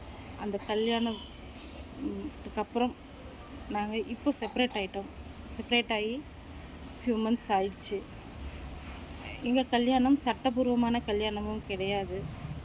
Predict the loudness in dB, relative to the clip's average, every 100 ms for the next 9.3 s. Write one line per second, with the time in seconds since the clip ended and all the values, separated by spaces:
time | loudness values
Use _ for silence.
0 | -6 -4 -2 0 -2 -2 0 -2 0 -2
1 | 0 -4 -6 -10 -12 -12 -12 -12 -10 -10
2 | -10 -10 -10 -8 -4 -2 0 2 2 4
3 | 2 0 -8 -14 -12 -12 -12 -12 -12 -10
4 | 0 2 2 2 4 4 2 -4 -6 -6
5 | -4 0 0 0 -8 -14 -14 -8 -4 -2
6 | -2 -2 -2 -4 -2 -4 0 0 0 -4
7 | -6 -8 -12 -12 -12 -12 -12 -12 -8 -4
8 | -4 2 6 6 6 0 -4 -2 2 2
9 | 2 -2